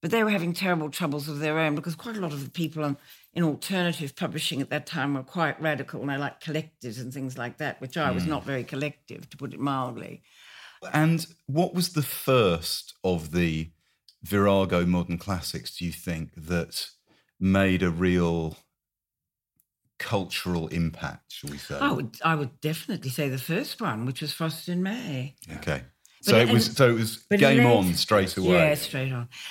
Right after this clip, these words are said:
Speaker 1: But the later on, I honestly would s-, say that if you were going to change the, um, the sense of what is great in English literature, it would be Elizabeth Taylor.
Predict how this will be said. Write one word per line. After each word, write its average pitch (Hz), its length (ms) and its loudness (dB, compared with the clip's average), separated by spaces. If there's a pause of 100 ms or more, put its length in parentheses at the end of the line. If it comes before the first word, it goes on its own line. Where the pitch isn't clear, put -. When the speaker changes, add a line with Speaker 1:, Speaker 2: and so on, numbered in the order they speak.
(120)
Speaker 1:
But 214 140 -4
the 233 100 2
later 294 520 2
on, 120 580 -2 (760)
I 233 380 4
honestly 202 400 2
would 160 200 -4
s-, - 220 -10
say 123 760 -4 (680)
that 160 180 -2
if 214 160 -2
you 262 80 0
were 214 60 2
going 196 180 2
to 156 100 -4
change 170 580 2
the, 147 300 0
um, 131 300 -2 (1400)
the 170 80 -2
sense - 540 2
of 165 100 0
what 180 120 2
is 165 120 0
great 165 320 4
in 156 100 2
English 143 320 0
literature, - 680 -8 (1120)
it 220 200 -2
would 208 260 -2
be 190 140 4
Elizabeth 175 440 0
Taylor. 123 500 -4